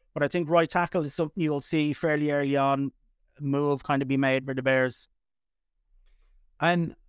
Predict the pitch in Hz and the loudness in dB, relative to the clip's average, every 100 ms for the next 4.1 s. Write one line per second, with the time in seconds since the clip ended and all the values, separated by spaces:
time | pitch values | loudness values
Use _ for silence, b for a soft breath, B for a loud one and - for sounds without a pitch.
0 | - 196 160 - 165 151 160 160 - 170 | -2 2 2 2 -6 -4 -4 -4 -4 -2
1 | 214 - 160 170 151 131 143 147 190 165 | -2 -2 -6 -4 -4 -6 -2 2 2 2
2 | 160 139 139 123 117 - 156 151 143 131 | -2 0 0 0 -4 0 0 0 -2 -2
3 | 135 127 127 123 135 147 - 139 131 120 | -4 -4 -4 -2 -2 -4 -4 -4 -2 -4
4 | - | -8